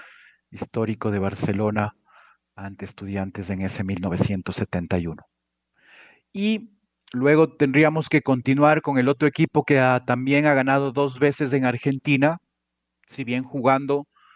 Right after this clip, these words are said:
más del doble que lo, que lo hecho por, uh, por Barcelona, veinticuatro veces, veinticuatro, eh, visitas de Liga Deportiva Universitaria a tierras argentinas, dos triunfos,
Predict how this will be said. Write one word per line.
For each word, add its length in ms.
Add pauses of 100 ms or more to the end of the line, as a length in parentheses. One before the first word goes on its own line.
(240)
más 240
del 220
doble 360
que 200
lo, 180 (300)
que 100
lo 200
hecho 240
por, 340
uh, 480 (160)
por 180
Barcelona, 680
veinticuatro 840
veces, 540
veinticuatro, 840 (560)
eh, 120
visitas 680
de 120
Liga 280
Deportiva 520
Universitaria 960 (1200)
a 100
tierras 360
argentinas, 800 (200)
dos 320
triunfos, 680